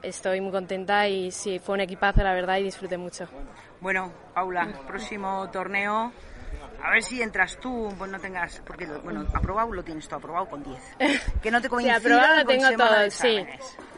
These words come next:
Speaker 1: Sí, ojalá. Eh, la verdad que este torneo ha sido un triunfo, tanto como para la Comunidad de Madrid como para la FEDE, y espero que se repita. Ha tenido mucho público y nada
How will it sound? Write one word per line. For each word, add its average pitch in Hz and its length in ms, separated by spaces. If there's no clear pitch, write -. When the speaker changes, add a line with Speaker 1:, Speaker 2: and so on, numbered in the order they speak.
Speaker 1:
Sí, 214 400
ojalá. 196 520
Eh, 175 320
la 175 120
verdad 180 260
que 190 800
este 202 220
torneo 202 320
ha 196 80
sido 190 680
un 233 200
triunfo, 233 520
tanto 220 260
como 208 140
para 196 160
la 196 100
Comunidad 196 320
de 196 60
Madrid 202 280
como 202 160
para 196 180
la 196 120
FEDE, 214 320
y 240 140
espero 196 280
que 190 120
se 196 80
repita. 196 600
Ha 185 140
tenido 190 260
mucho 190 240
público 202 460
y 196 100
nada 180 300